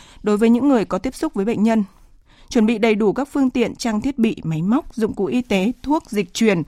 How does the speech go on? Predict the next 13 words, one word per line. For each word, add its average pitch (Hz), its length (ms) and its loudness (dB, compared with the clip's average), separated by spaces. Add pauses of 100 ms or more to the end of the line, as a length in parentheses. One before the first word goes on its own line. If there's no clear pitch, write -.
(120)
hóa - 180 -4
chất, 311 260 -4 (300)
sẵn 277 200 -2
sàng 226 220 0
xử 175 140 -4
lý 165 120 -2
kịp 214 300 -2
thời 190 200 0
nếu 165 200 -2
có 254 140 -4
dịch 262 160 -4
xảy 180 160 -4
ra. 196 280 -2